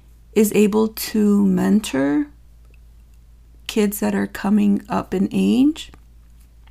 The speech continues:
and the big thing at twenty-one, of course, is to be drinking, because now it's legal. If you don't have somebody who is able to guide you, you could really,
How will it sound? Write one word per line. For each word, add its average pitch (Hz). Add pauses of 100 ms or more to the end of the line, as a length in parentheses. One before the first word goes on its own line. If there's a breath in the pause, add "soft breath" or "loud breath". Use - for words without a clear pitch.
(200)
and 220
the 202
big 208
thing 202
at 185
twenty-one, 202
of 254
course, 190
is 214
to -
be -
drinking, 262
because 208
now 196
it's -
legal. 190 (680 loud breath)
If 208
you 220
don't 226
have 202
somebody 208 (580 soft breath)
who 190 (680 soft breath)
is 202
able 196
to -
guide 170
you, 254
you 196
could 190
really, 190